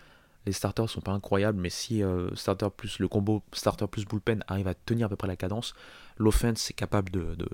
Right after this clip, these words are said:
de, hein, euh, pick it up, désolé pour le, l'anglicisme, mais de, de pouvoir rattraper un peu tout et pour, pourquoi pas être vraiment dangereux. Euh,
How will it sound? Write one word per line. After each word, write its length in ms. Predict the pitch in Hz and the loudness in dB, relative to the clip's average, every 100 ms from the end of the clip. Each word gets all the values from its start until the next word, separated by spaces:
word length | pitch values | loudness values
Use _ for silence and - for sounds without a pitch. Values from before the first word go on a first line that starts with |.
| - | -8
de, 120 | - - - - - - - | -8 -10 -12 -16 -20 -20 -8
hein, 160 | 101 107 - - | -6 -6 -10 -8
euh, 200 | 92 92 - | -6 -4 -6
pick 160 | - - | -4 0
it 80 | |
up, 240 | 101 120 - 104 | 2 0 -4 -6
désolé 340 | 95 92 95 | -4 0 -2
pour 160 | - 92 | -2 -2
le, 200 | 98 95 | -2 -2
l'anglicisme, 580 | 92 87 - 110 - - - - - - _ - | -4 -6 -6 -6 -8 -12 -16 -20 -20 -20 _ -8
mais 100 | 92 | -4
de, 240 | 92 87 | -2 0
de 100 | 90 | -2
pouvoir 240 | 87 98 87 | 0 0 2
rattraper 340 | 92 - - | 0 -2 -2
un 60 | 87 | -2
peu 160 | - | 0
tout 200 | - 104 | -2 0
et 60 | 95 | -2
pour, 280 | - - - - | -2 -4 -6 -6
pourquoi 320 | - - 95 | -12 -2 0
pas 100 | 101 | 2
être 180 | 95 - | -2 -2
vraiment 220 | 92 95 | -2 0
dangereux. 480 | 92 92 87 90 127 - _ _ _ _ - _ - - - - - - - | 2 0 2 -2 -2 -10 _ _ _ _ -20 _ -20 -20 -20 -20 -20 -16 -2
Euh, 480 | 95 95 95 92 | 2 4 4 2